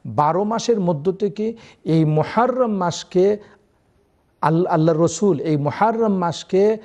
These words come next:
শাহরুল্লাহ বলেছেন, আল্লাহর মাস বলেছেন। কাজেই এই মুহাররমের, আমরা যেন এই মুহাররম মাসকে আল্লাহর মাস হিসাবে এই গুরুত্ব যেন আমরা বুঝতে পারি। এবং রাসূল সাল্লাল্লাহু আলাইহি ওয়াসাল্লাম যেভাবে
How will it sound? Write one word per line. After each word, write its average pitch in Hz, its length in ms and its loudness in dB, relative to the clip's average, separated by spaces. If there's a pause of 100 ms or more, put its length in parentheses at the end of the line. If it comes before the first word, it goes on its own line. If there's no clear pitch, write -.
(140)
শাহরুল্লাহ 156 720 0
বলেছেন, 123 440 -8
আল্লাহর 131 380 -4
মাস 107 320 -8
বলেছেন। - 300 -20 (400)
কাজেই 175 400 0 (220)
এই 147 140 -2
মুহাররমের, 143 640 -2 (380)
আমরা 139 340 -2
যেন 131 140 -2 (460)
এই 135 100 -4
মুহাররম 160 680 -2
মাসকে 131 480 -6 (100)
আল্লাহর 135 640 -2
মাস 123 340 -6
হিসাবে 123 400 -8 (300)
এই 131 160 -6
গুরুত্ব 135 460 -8
যেন 147 100 -4
আমরা 127 200 -4
বুঝতে 135 340 -6
পারি। 180 220 -4 (220)
এবং 254 260 0
রাসূল 196 240 -2
সাল্লাল্লাহু 165 460 2
আলাইহি 156 180 -6
ওয়াসাল্লাম 135 300 -2
যেভাবে 165 140 -2